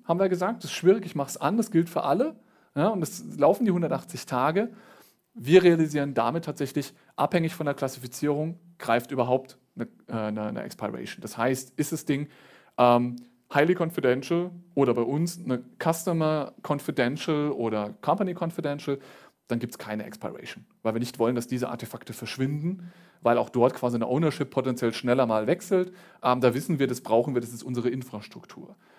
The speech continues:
Wenn die Leute aber offene Gruppen anlegen, ähm, Lab-Gruppen anlegen, dann greift genau das. Wir haben noch einen Prefix-Check mit dabei, das heißt momentan bei uns zur Pilotphase, alles was internal geflaggt wurde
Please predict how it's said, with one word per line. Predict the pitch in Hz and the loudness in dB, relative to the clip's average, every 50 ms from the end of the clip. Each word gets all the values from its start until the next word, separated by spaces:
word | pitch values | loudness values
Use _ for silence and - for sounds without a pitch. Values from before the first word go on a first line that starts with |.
| - _ _ _ | -20 _ _ _
Wenn | _ - - 135 147 180 | _ -2 2 2 4 6
die | 214 202 | 6 6
Leute | 175 151 151 151 151 | 6 6 4 4 2
aber | - 123 117 117 - | 0 2 2 2 2
offene | - 175 - 202 180 175 | 2 0 0 0 -4 -2
Gruppen | 175 170 160 165 147 | -2 -4 -4 -4 -4
anlegen, | 127 120 120 120 117 113 110 107 107 107 107 101 104 - _ - - - _ _ _ | -2 -2 0 0 0 -2 -2 -4 -6 -8 -10 -12 -14 -16 _ -20 -20 -20 _ _ _
ähm, | 117 110 110 113 107 107 - - | 0 2 2 0 -2 -8 -12 -2
Lab-Gruppen | - 139 156 - - - 151 127 - 117 | 2 2 2 2 2 -2 -4 -2 -2 -2
anlegen, | 98 - 107 107 104 101 98 98 95 104 - - - - _ _ _ _ | -4 -2 -4 -4 -6 -6 -8 -10 -12 -14 -16 -18 -20 -20 _ _ _ _
dann | - 120 117 127 | -2 0 0 0
greift | 127 - 120 113 120 120 - | 0 2 2 2 2 2 -2
genau | - 117 110 104 110 | -4 -4 -2 -2 -4
das. | 107 107 107 - - - - - - _ | -6 -8 -12 -12 -12 -12 -14 -16 -20 _
Wir | _ 117 104 | _ -6 -4
haben | 120 127 | -2 0
noch | 123 110 - | 0 -2 -2
einen | 113 110 | -4 -4
Prefix-Check | - 208 214 214 202 - - - - 165 - - | -4 -4 -2 -2 -4 -6 -6 -2 -2 -2 0 -2
mit | 151 - | 0 2
dabei, | 135 123 127 120 117 117 | 2 2 4 4 2 2
das | 117 113 - | 0 -2 -4
heißt | 110 107 110 120 | -6 -6 -2 0
momentan | 120 127 151 151 - 139 123 120 | 0 0 0 0 -2 -2 -2 0
bei | 117 | 0
uns | 110 117 127 131 - - | -2 -2 -4 -6 -8 -8
zur | - 120 | -8 -4
Pilotphase, | 117 117 113 113 135 - - - 120 117 117 117 120 - | -2 -2 -2 0 -2 -4 -4 -4 -4 -2 -2 -4 -4 -4
alles | - 127 147 127 | -4 -4 -4 -6
was | - 113 - | -8 -10 -10
internal | - 117 120 - 139 147 156 143 131 | -8 -10 -4 -4 -4 -4 -4 -6 -6
geflaggt | 135 123 - - 127 123 - - 123 | -8 -6 -2 -2 -2 -2 -2 -6 -2
wurde | 127 151 160 160 156 | 0 2 4 2 2